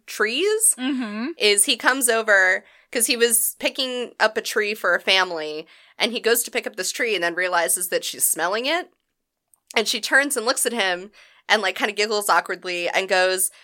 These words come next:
Speaker 1: "There's something about these trees, that Christmas smell, I can't resist."
Speaker 2: Ugh.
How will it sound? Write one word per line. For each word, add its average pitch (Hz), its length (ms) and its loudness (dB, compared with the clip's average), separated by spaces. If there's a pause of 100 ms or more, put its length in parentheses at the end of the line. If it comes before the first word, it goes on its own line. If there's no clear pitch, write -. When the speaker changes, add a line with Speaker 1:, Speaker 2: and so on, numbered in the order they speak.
(120)
Speaker 1:
"There's 233 200 6
something 349 320 0
about 247 260 2
these 214 220 -6
trees, 254 520 -4
that - 160 0
Christmas 240 480 0
smell, 156 420 2
I 180 80 2
can't 233 360 -4
resist." 196 760 0 (220)
Speaker 2:
Ugh. 262 400 4